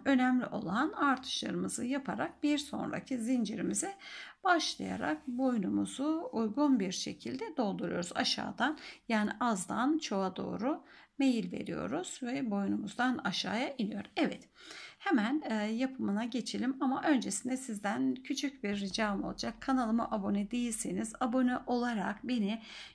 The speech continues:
yorumlarınızla, beğenilerinizle desteklerseniz çok mutlu olurum. Evet, şimdi kolay gelsin diyerek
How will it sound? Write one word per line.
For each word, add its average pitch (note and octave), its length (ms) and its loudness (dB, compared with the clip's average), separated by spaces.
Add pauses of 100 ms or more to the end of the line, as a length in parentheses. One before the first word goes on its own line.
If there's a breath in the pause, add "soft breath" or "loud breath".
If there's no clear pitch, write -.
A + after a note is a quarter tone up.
yorumlarınızla, C#4 1120 6
beğenilerinizle A3 920 2
desteklerseniz G#3 880 -2
çok - 280 -6
mutlu - 280 -4
olurum. F3 440 -4
Evet, G3 260 2 (400 loud breath)
şimdi A#3+ 480 0
kolay D#4+ 380 2
gelsin G3+ 580 0
diyerek A3+ 360 2